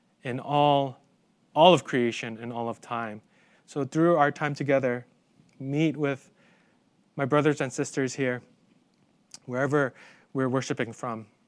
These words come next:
that you would show them more of your grace, which never, ever runs dry. We thank you, God. Continue to be with us.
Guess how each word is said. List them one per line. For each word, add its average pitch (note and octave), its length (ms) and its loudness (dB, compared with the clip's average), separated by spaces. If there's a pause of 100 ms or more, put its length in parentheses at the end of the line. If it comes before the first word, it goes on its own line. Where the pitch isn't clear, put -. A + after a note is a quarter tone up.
(240)
that A#2 100 -8
you C3 160 -2
would C3 140 -2
show C3 320 -4
them A2 360 -8
more B2+ 260 -6
of A#2+ 80 -8
your A#2+ 100 -6
grace, G#2+ 420 -10
which A2 300 -12 (260)
never, B2+ 340 -2
ever A#2 340 -8
runs G#2+ 280 -12
dry. G2 320 -20 (720)
We B2+ 80 -6
thank C3+ 320 -4
you, C3 80 0
God. A2+ 420 -4
Continue C3+ 460 -6
to - 20 -4
be A#2+ 160 -4
with A#2 220 -10
us. - 300 -18